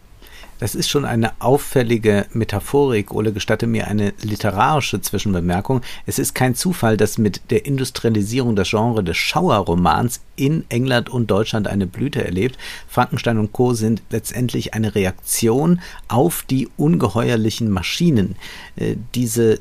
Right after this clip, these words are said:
Texte stellen auch die Frage nach der Conditio Humana. Was also ist der Mensch angesichts der Maschinen, die übermächtig erscheinen? Marx betreibt nun keine philosophische Anthropologie, sondern fragt,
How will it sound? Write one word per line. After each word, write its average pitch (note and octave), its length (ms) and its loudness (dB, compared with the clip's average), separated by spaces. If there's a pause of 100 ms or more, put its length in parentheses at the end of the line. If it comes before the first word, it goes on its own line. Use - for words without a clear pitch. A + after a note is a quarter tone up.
Texte - 340 -2
stellen A#2+ 380 2
auch F3 240 2
die B2 120 -2
Frage B2 360 2
nach A#2+ 140 2
der B2 180 2
Conditio A#2+ 540 0
Humana. A2 500 2 (120)
Was A#2+ 240 0
also A2+ 260 -2 (100)
ist D3+ 280 -2
der A2 100 4
Mensch C3 280 2
angesichts A2+ 540 -2
der A2 80 2
Maschinen, A#2 400 0
die A2+ 80 -4
übermächtig G#2 800 0
erscheinen? G#2+ 420 0 (320)
Marx G#2+ 260 0
betreibt - 520 -2 (180)
nun F#2 240 -2
keine G#2+ 420 0
philosophische F#2+ 640 -2
Anthropologie, A#2+ 640 -4
sondern A#2 300 0
fragt, A2 320 0